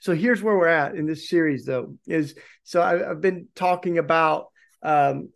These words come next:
rethinking life. And if you haven't gotten this book, it's an audio book. Me and my wife, Katie, read it. Um, and you can, you can get it in different forms. But if you're just tuning in, this is the,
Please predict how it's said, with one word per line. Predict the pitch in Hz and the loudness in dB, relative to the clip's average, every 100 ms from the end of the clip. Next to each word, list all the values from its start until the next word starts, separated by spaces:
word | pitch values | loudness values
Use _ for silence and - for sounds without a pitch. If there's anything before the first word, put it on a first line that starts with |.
| - | -6
rethinking | 180 226 214 208 190 180 160 | 0 2 2 2 0 0 0
life. | 147 135 135 135 | 0 0 -2 -6
And | 147 | -8
if | 147 | -4
you | 165 | 2
haven't | 180 180 | 2 2
gotten | 180 165 175 | 0 0 -2
this | 147 | -10
book, | - 156 156 | -2 0 0
it's | 151 | -4
an | 143 | -2
audio | 139 151 156 151 | 0 2 2 0
book. | 143 151 147 151 | 0 -2 -2 -4
Me | 151 151 151 | -4 0 0
and | 143 | -2
my | 135 | -2
wife, | 135 143 143 | 0 -2 -2
Katie, | - 147 143 | -4 -4 -4
read | 123 143 151 | 0 2 4
it. | 151 151 - - _ | 2 2 -6 -20 _
Um, | - 135 135 135 139 _ _ _ - | -4 -4 -4 -8 -12 _ _ _ -6
and | 160 156 156 - | -2 -2 -2 -6
you | 170 170 | -8 -4
can, | 165 151 - - | -2 -2 -6 -8
you | 160 | -8
can | 147 156 147 | -6 -6 -4
get | 156 156 | -2 -2
it | 160 | -2
in | 151 | -4
different | 151 151 - | -6 -8 -8
forms. | 165 156 139 | -4 -2 -4
But | - 151 - | -2 -2 0
if | 175 175 | -2 -2
you're | 170 | -4
just | 170 247 - | -4 -6 -2
tuning | 214 180 165 | 0 0 0
in, | 143 120 127 _ - _ | -2 -4 -10 _ -20 _
this | 180 190 - | 0 0 -4
is | 185 151 - | -6 -6 -14
the, | 170 151 | -8 -8